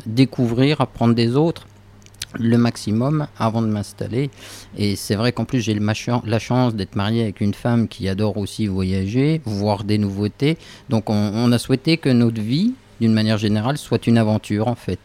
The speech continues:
Et c'est ce qu'on fait, sans le vouloir, en, en mettant des défis, en, en soutenant toujours nos convictions, en se battant pour nos convictions, notre vie, ce qui fait que notre vie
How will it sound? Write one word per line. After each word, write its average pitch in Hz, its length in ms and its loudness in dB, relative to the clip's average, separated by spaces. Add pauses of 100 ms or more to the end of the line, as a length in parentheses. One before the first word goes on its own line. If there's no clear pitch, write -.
(120)
Et 110 60 -4
c'est - 120 -4
ce - 120 -6
qu'on 107 120 -2
fait, 90 240 -6
sans 113 200 -4
le 110 100 -2
vouloir, 107 500 0
en, 98 260 0 (720)
en 110 60 0
mettant 104 380 0
des 104 140 0
défis, 117 640 0
en, 107 180 2 (760)
en 101 80 -6
soutenant 120 420 0
toujours 120 600 0
nos 110 140 2
convictions, 127 840 0
en 110 60 0
se - 140 -4
battant 113 400 0
pour 110 200 -4
nos 107 140 0
convictions, 110 560 -2
notre 101 240 0
vie, 131 240 -2 (120)
ce - 220 -10
qui - 120 -8
fait - 160 -2
que - 180 -6
notre 95 120 0
vie 127 220 -2